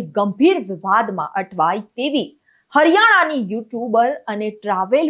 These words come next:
બ્લોગર જ્યોતિ મલ્હોત્રા વિશે, જેના વીડિયો લાખો લોકોનું દિલ જીતતા હતા, પરંતુ તે હવે પાકિસ્તાન માટે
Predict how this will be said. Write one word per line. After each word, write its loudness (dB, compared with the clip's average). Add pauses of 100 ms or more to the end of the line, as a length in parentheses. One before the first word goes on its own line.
બ્લોગર -2 (200)
જ્યોતિ -10
મલ્હોત્રા -18
વિશે, -18 (1040)
જેના 2 (140)
વીડિયો 2 (180)
લાખો 2
લોકોનું -2 (160)
દિલ 4
જીતતા -14
હતા, -6 (580)
પરંતુ -10 (160)
તે -4 (160)
હવે -2 (220)
પાકિસ્તાન 0
માટે 2